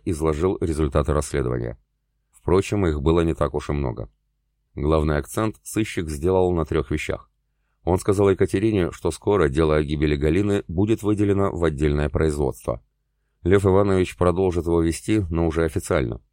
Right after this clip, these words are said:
Максим Родионов пока вне подозрений в убийстве, но ему грозит наказание за подлог и дачу взятки. Сыщик передал в суд прошение об аресте спорного имущества.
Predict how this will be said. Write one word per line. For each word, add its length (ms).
Максим 460
Родионов 480
пока 260
вне 220
подозрений 540
в 80
убийстве, 480
но 160
ему 200
грозит 340
наказание 600
за 140
подлог 420
и 80
дачу 300
взятки. 420
Сыщик 460
передал 400
в 80
суд 240
прошение 580
об 220
аресте 340
спорного 500
имущества. 540